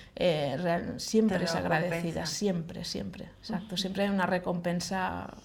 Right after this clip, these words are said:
Speaker 1: que es, que, que, bueno, que te ayuda mucho a seguir el día a día.
Speaker 3: Ujú, claro que sí. Isabel, ¿cómo ha cambiado tu vida y la de vuestra familia desde que María empezó a desarrollar estos problemas?
Speaker 2: Pues las salidas,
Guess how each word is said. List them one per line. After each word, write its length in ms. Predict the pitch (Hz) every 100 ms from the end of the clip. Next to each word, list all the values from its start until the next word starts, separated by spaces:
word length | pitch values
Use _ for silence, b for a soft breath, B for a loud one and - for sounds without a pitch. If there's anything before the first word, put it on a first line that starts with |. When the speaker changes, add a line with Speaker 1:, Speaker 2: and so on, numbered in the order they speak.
| - -
Speaker 1:
que 100 | 175
es, 280 | - - -
que, 180 | - 160
que, 200 | - -
bueno, 280 | - 180 196 - - -
que 100 | 180
te 80 | 175
ayuda 220 | 170 170
mucho 300 | 170 175 190
a 20 |
seguir 240 | 185 175 185
el 200 | 185 170
día 140 | 170
a 40 |
día. 240 | 185 190 180 - - - -
Speaker 3:
Ujú, 260 | 202 208 185 - -
claro 280 | 196 180 175
que 120 | 175
sí. 240 | 190 180 B B B B
Isabel, 600 | 214 196 208 202 208 202 202
¿cómo 200 | 202 214
ha 40 |
cambiado 400 | 208 196 190 190
tu 180 | 190 175
vida 440 | 180 165 175 180 208
y 100 | 180
la 160 | 180 180
de 260 | 180 175 -
vuestra 360 | 185 - 180
familia 580 | 175 185 180 175 180 185
desde 280 | 185 175 185
que 80 | 185
María 460 | 180 180 185 185 B B B B -
empezó 500 | 196 196 180 - 185
a 40 |
desarrollar 480 | 180 190 175 175 175
estos 240 | 175 185
problemas? 680 | - 185 180 175 175 175 - - -
Speaker 2:
Pues 500 | 160 170 170 170 165 -
las 280 | 165 160 160
salidas, 800 | 156 160 202 220 214 240 -